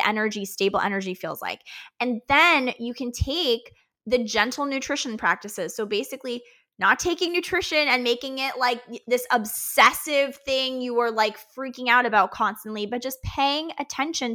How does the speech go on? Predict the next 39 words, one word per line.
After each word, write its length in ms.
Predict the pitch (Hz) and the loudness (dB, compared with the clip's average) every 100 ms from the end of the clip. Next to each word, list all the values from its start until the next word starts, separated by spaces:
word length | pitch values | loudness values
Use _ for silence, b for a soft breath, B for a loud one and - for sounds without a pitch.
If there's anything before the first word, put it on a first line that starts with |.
| - | 0
to, 220 | 226 214 B B B B | 4 2 B B B B
"Hey, 300 | 370 370 202 | 4 6 6
did 160 | 202 240 | 4 4
I 100 | 247 | 6
notice 380 | 240 254 285 | 4 2 2
when 100 | 285 | 2
I 60 | 277 | 2
had 200 | 302 262 | 2 2
more 140 | 247 | 0
protein 400 | 240 269 262 254 | 0 -2 -2 -2
on 80 | 233 | 0
my 140 | 226 220 | 0 0
plate, 220 | 233 220 | 0 0
I 120 | 208 | 0
felt 300 | 214 214 196 | 2 2 2
fuller 240 | 226 214 214 | -2 0 6
longer? 460 | 277 247 - - b b - | 4 4 -2 -4 b b 2
Okay, 320 | 320 - 359 - | 2 4 -2 0
cool. 420 | 185 214 131 226 | 2 4 2 0
Let 180 | 220 220 | -6 -4
me 120 | 240 | -6
keep 240 | - 247 | -8 -10
doing 300 | - 311 277 | -6 -4 -2
that. 180 | 185 151 - | 0 0 2
I 100 | 214 | 2
like 300 | 208 226 - | 4 2 0
feeling 480 | - 226 214 208 | -4 -2 -2 -4
good. 260 | 196 240 190 | 0 0 2
I 80 | 185 | -2
like 300 | 190 196 185 | 0 0 -2
feeling 400 | - 202 190 190 | -8 -8 -6 -8
fuller 320 | - 175 160 | -6 -4 -4
longer." 480 | 147 110 185 80 - B B B | -4 -6 -10 -14 -14 B B B
So 160 | 370 | -2
literally, 360 | 359 320 370 523 554 | -2 0 0 0 2
like, 180 | 330 - | 2 2
I 80 | 269 | 0
think 240 | 285 330 | -2 -4
when 240 | 339 302 | -2 -2